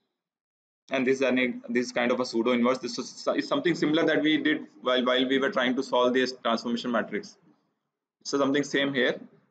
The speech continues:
So it's a, it's a standard least square fitting thing. So it will,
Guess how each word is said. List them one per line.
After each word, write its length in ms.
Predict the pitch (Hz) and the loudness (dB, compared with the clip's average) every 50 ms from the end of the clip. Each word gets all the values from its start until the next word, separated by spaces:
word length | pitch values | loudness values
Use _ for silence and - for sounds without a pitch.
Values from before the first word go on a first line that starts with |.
| _ _ _ _ _ _ _ | _ _ _ _ _ _ _
So 60 | 120 120 | -2 0
it's 220 | 123 123 - - | 0 -2 -2 -2
a, 100 | 135 127 117 | 0 0 0
it's 240 | 104 127 - - 139 | 0 -2 -2 -2 -4
a 80 | 127 | -4
standard 320 | - - 131 123 139 147 135 | -2 -2 -2 0 0 0 0
least 240 | 127 131 139 135 | 0 0 -2 -2
square 300 | - - 143 131 131 131 | -4 -4 -2 -2 -2 -2
fitting 380 | - - 127 - 131 135 135 - - - _ _ _ - | -4 -4 -4 -4 -4 -6 -6 -8 -14 -20 _ _ _ -8
thing. 220 | 127 120 165 - - _ _ _ _ _ _ _ _ _ _ _ _ _ _ _ _ _ _ | -6 -6 -6 -8 -16 _ _ _ _ _ _ _ _ _ _ _ _ _ _ _ _ _ _
So 120 | - 160 | -4 -2
it 140 | 156 156 156 | -2 0 0
will, 140 | 165 151 | 0 -2